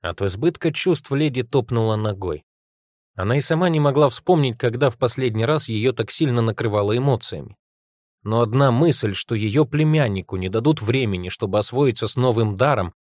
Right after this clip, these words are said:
и хоть немного отдохнуть от потрясений, приводила её в бешенство. «И его решение ты слышал?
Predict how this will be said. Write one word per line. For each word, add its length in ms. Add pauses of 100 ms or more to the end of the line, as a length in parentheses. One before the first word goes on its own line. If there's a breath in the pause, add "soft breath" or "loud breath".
(140)
и 80
хоть 220
немного 420
отдохнуть 460
от 120
потрясений, 640
приводила 500
её 300
в 120
бешенство. 640 (1080)
«И 80
его 220
решение 480
ты 100
слышал? 460